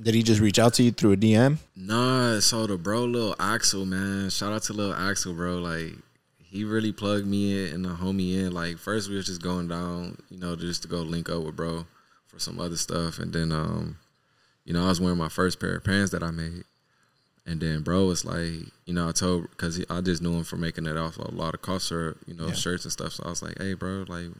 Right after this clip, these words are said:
Speaker 2: we could make a collab or something, you know?" I had my first pair of pants I ever designed.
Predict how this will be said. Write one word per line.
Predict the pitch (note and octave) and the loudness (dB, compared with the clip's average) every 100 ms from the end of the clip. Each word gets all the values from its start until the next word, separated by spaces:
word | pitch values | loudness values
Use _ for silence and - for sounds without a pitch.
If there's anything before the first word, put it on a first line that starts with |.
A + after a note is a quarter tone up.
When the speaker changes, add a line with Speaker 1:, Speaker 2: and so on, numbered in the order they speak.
| - | -20
Speaker 2:
we | F#2+ | -14
could | - | -4
make | F2+ F2+ | -2 -2
a | - | -4
collab | E2 F2+ G2+ F#2 | -4 0 0 0
or | |
something, | F2 F2+ D#2+ D#2+ - | -2 -4 -6 -10 -14
you | |
know?" | F2+ F#2+ F#2+ _ _ _ _ _ | -10 -8 -8 _ _ _ _ _
I | E2 | -6
had | E2 | -4
my | D#2 D2 | -4 -4
first | F2 F2 - | -2 -2 -2
pair | E2+ | -4
of | E2 | -2
pants | F2+ E2+ E2 | -2 -2 -2
I | D#2+ | -4
ever | E2 | -4
designed. | D#2+ D2+ D#2+ E2+ E2 | -6 -6 -2 -2 -2